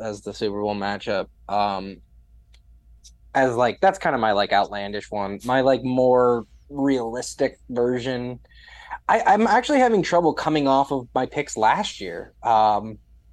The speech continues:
I had forty-niners Bengals meeting in the Super Bowl, and they both made their respective championship game. That bet was alive until the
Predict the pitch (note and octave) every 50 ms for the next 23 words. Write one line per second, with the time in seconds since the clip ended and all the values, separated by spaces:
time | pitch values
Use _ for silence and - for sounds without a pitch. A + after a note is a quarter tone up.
0 | - _ _ _ - _ _ - _ _ _ - _ _ - - _ _ - -
1 | _ _ - _ _ - - _ - - _ B2 B2+ C#3 C#3 B2+ - C3+ C#3 C3+
2 | C#3 C#3+ C#3+ C#3+ D3 C#3+ - - - _ - - _ _ - - _ - - -
3 | _ - - _ _ - - _ _ - - _ _ - - _ - D3 C#3+ D3+
4 | C#3 C#3+ C#3 C#3+ C#3+ C#3 C3 A#2 - - - C#3 C#3+ D#3+ E3 D#3 C#3+ D#3 D#3+ D#3+
5 | D#3+ E3+ E3+ D#3+ D#3+ D3+ C#3 - E3 D#3+ D#3 E3+ D#3+ D#3+ E3+ F#3 G3 F#3+ E3+ C#3+
6 | C#3 C#3 C#3 C#3 C3+ C3 B2 A2+ C3 C#3 C#3 - - C#3+ C#3 C#3 C#3+ C3+ C#3 C3+
7 | B2+ B2+ - - C3+ B2 A#2 - A#2+ A#2 - B2+ B2 B2+ C#3+ C#3+ C#3 B2+ D3 C#3+
8 | D#3 C#3+ C#3+ D3 D#3+ C#3+ C3 B2 B2+ C3 B2+ B2 B2 B2 A#2+ A#2+ A#2 A#2+ A#2 A#2
9 | A#2+ C3 C3+ B2+ B2+ A#2+ A2+ - B2+ A#2+ A#2 A#2 A#2 A2+ A#2+ - A2+ A2+ A2+